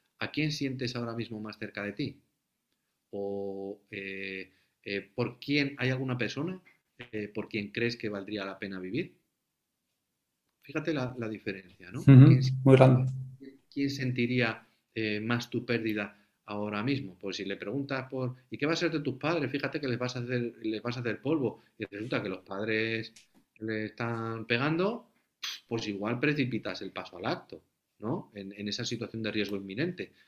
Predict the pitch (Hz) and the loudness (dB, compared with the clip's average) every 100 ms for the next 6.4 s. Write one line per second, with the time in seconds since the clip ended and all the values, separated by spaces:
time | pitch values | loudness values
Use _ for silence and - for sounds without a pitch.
0 | _ _ 110 110 131 113 92 - _ _ | _ _ -6 -4 -2 -2 -4 -12 _ _
1 | _ 107 104 101 - 160 160 156 143 135 | _ -2 -2 -2 -2 0 0 0 0 -2
2 | 127 127 139 - 107 101 104 104 104 107 | -4 -4 -6 -6 -6 -6 -6 -8 -8 -8
3 | 104 - 104 101 113 170 - - _ _ | -8 -10 -8 -6 -2 -2 -4 -16 _ _
4 | 107 107 113 - 123 127 123 120 110 107 | -6 -4 -6 -4 -4 -2 -4 -4 -6 -6
5 | 107 107 104 98 - 101 - 98 98 95 | -6 -6 -6 -8 -8 -8 -6 -8 -6 -8
6 | 101 175 - | -4 -4 -4